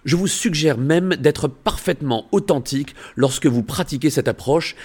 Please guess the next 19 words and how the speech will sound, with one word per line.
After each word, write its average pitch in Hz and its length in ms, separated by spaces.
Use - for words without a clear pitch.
et - 80
d'être 185 240
capable 185 280
de 131 60
poser 185 320
des 139 120
questions 165 420
qui 180 160
disqualifient 139 720
parfois - 320
votre 117 220
client. 110 320
Vous 127 140
n'imaginez 151 640
pas - 340
l'impact 160 520
que 139 40
vous 117 220
produirez 139 680